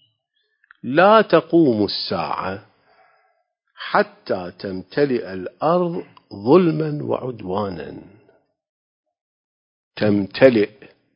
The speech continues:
"ثم يخرج رجل من أهل بيتي"، وعلى نص آخر: "من عترتي،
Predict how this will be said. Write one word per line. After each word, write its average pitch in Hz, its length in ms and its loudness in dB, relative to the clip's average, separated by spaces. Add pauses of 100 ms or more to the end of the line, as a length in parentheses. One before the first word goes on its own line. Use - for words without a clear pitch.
(2500)
"ثم 180 320 4
يخرج 170 580 2
رجل 170 480 0
من 160 540 2
أهل 123 320 -4
بيتي"، 117 760 -6 (1120)
وعلى 95 580 -4 (600)
نص 131 300 2
آخر: 135 580 -2
"من - 260 -4
عترتي، - 640 -4